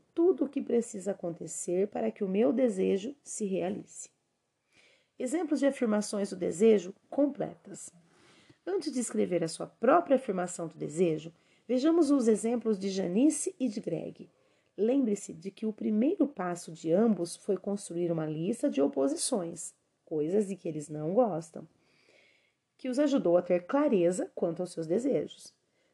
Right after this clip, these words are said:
Vamos ver as listas de Janice e Greg no exercício para obter clareza através da oposição. Então, re-, ele foi repetido aqui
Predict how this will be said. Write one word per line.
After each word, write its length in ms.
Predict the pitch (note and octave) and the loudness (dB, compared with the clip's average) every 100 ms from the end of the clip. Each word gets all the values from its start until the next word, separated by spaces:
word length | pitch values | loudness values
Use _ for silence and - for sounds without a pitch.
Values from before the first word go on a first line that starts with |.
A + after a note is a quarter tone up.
| _ | _
Vamos 300 | F4+ F4 A#3+ | -4 -2 2
ver 160 | A#3+ | 4
as 160 | G#3+ G3+ | 4 2
listas 380 | F#3+ F#3+ F#3 F3+ | -2 -4 -6 -6
de 80 | F3 | -6
Janice 580 | F3 E3+ F3 A3+ - | -4 -2 -2 -2 -4
e 40 | G#3+ | -4
Greg 360 | E3 E3 F#3 | 2 2 4
no 80 | A3 | 2
exercício 560 | G#3 G3+ F#3 - C#4+ - | 2 0 -2 -2 -2 -2
para 160 | A#3 | 0
obter 300 | G#3+ G#3+ G3+ | 0 0 -4
clareza 420 | G3 F#3 F3 G3+ G#3+ | -4 -2 0 2 0
através 400 | G3 F#3 F#3 F3+ | 0 0 0 0
da 60 | |
oposição. 560 | F3+ F3+ F3+ G3 - - - - - - - - - - _ _ _ _ _ _ _ _ _ _ _ _ | -4 -4 -4 -6 -8 -12 -14 -12 -8 -8 -10 -14 -14 -14 _ _ _ _ _ _ _ _ _ _ _ _
Então, 320 | D#3 E3+ F#3+ - | -14 -12 -12 -12
re-, 100 | F#3 - _ - | -12 -12 _ -20
ele 320 | D#3+ E3 D#3 - _ _ _ _ _ | -12 -10 -10 -14 _ _ _ _ _
foi 160 | F3 | -10
repetido 640 | E3+ F3+ A3+ - A#3 F3 D#3+ | -10 -10 -14 -12 -10 -6 -8
aqui 400 | - A3 F3+ | -8 -10 -10